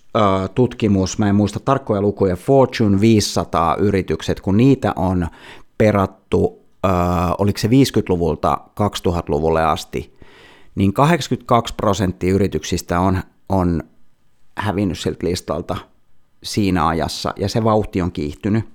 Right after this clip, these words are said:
Eli enää sä pystyt olemaan noin kaksitoista vuotta sillä listalla. Ja sitten tulee kilpailijat, ja sitten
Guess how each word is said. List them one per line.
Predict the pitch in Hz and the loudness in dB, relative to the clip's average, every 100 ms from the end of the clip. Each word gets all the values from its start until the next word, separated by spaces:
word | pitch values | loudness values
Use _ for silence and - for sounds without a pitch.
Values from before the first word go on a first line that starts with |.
| _ _ _ - - | _ _ _ -20 -6
Eli | 104 104 | 0 2
enää | 110 127 117 107 95 - _ - | 4 4 4 0 -2 -6 _ -8
sä | 117 | -6
pystyt | - 107 104 104 | -2 -2 0 0
olemaan | 104 101 | 2 2
noin | 110 104 | 2 0
kaksitoista | 107 - - 69 - | -2 -4 -6 -6 -2
vuotta | 76 - - | -4 -4 -10
sillä | - 71 | -8 -6
listalla. | 73 - - 67 - _ _ - - - - - - - | -8 -8 -6 -6 -8 _ _ -20 -20 -20 -20 -20 -18 -8
Ja | 90 | -2
sitten | 101 98 85 | -2 -2 -4
tulee | 85 85 | -2 -2
kilpailijat, | 92 120 120 123 123 127 135 - - - _ _ - - _ - | 0 0 2 0 0 0 -2 -10 -20 -20 _ _ -20 -20 _ -12
ja | 104 | -8
sitten | 95 - 107 | -8 -4 -6